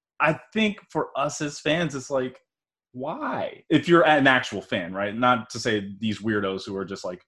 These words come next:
trolls. But it's, it's unbelievable. You can see someone who is as good as Nico is taking abuse on social media. And it's just like, it, it's one of those reminders where it's like, guys, it's football. It's the most important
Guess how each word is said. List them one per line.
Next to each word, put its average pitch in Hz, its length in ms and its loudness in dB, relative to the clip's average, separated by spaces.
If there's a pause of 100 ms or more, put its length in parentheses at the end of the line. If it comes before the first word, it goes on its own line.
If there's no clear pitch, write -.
(340)
trolls. 90 400 -4 (680)
But 147 420 0
it's, 180 340 -4
it's 202 240 2
unbelievable. 131 1040 0
You 117 100 -2
can 120 140 -2
see 113 200 -2
someone 113 320 0
who 110 180 0
is 98 140 -4
as 90 140 -6
good 113 320 -2
as 98 280 -2 (260)
Nico 110 420 2
is 92 440 -6 (360)
taking 131 320 0
abuse 107 280 -2
on 98 120 -4
social 101 320 -6
media. 98 320 -6
And 104 100 -6
it's 113 140 -10
just 160 180 -6
like, 127 180 0
it, 180 160 4
it's 254 160 2
one 262 120 10
of 226 60 8
those 170 120 8
reminders 117 440 4
where 127 80 0
it's 117 100 -4
like, 113 140 -2
guys, 107 360 0 (520)
it's 131 160 0
football. 123 540 4
It's 123 140 -2
the 120 60 2
most 127 200 6
important 120 480 4